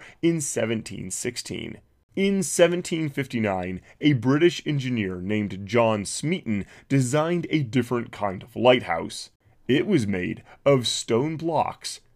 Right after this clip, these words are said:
instead of wood. Because his design was made of stone, it was more durable and could withstand harsh wind and waves hitting it,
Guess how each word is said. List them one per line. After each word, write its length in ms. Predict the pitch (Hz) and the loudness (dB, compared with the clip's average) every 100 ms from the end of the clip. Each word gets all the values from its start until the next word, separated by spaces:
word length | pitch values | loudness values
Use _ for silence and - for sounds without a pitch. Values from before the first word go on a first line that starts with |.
| _ - | _ -4
instead 440 | 151 139 - 127 | -2 -2 2 2
of 220 | 101 - | 2 -2
wood. 460 | 123 131 110 104 107 - _ _ _ _ - _ | -4 -2 -4 -4 -10 -16 _ _ _ _ -20 _
Because 420 | 196 190 214 185 | -2 2 2 0
his 320 | 135 - 190 151 | 0 -2 -2 0
design 560 | 156 123 123 135 156 | -2 2 2 2 0
was 160 | 127 117 | -2 0
made 220 | 127 123 | 2 0
of 100 | 92 | 0
stone, 540 | - - 180 139 110 | -6 -4 -2 0 0
it 160 | 113 170 | 0 0
was 120 | 170 | -2
more 200 | 156 143 | 2 2
durable 640 | 117 117 117 131 170 180 - - | 2 2 2 2 2 2 -2 -6
and 200 | 151 147 | -2 -2
could 140 | 156 139 | -2 -4
withstand 540 | 131 - 139 135 117 | -4 -4 -4 -2 -4
harsh 420 | - 120 117 - | -4 -2 -2 -2
wind 380 | 120 143 98 95 | -2 -2 -2 -6
and 180 | 95 98 | -8 -2
waves 460 | 117 117 92 92 | 0 2 -2 -6
hitting 260 | 123 131 104 | -4 -2 -2
it, 240 | 92 - | -6 -10